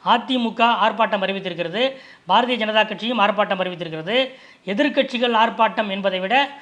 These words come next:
கூட்டணி கட்சியான விடுதலை சிறுத்தைகளும் முழு மதுவிலக்கை அ-, அமல்படுத்த கோரியும், இந்த கள்ளக்குறிச்சி கள்ளச்சாராய விவகாரத்தில்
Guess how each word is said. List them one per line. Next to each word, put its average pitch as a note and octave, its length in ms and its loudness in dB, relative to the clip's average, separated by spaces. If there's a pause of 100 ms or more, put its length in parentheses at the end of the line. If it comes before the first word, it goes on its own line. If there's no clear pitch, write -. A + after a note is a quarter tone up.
(260)
கூட்டணி C4 400 2
கட்சியான A3 500 -2
விடுதலை B3 320 0
சிறுத்தைகளும் A3 640 -2 (180)
முழு A3 460 0
மதுவிலக்கை A3+ 680 -4 (220)
அ-, F3 140 -10
அமல்படுத்த G#3 560 -4
கோரியும், G3+ 380 -10 (340)
இந்த F#3 140 -4
கள்ளக்குறிச்சி A3+ 760 -2
கள்ளச்சாராய G#3 840 0 (300)
விவகாரத்தில் G#3 680 2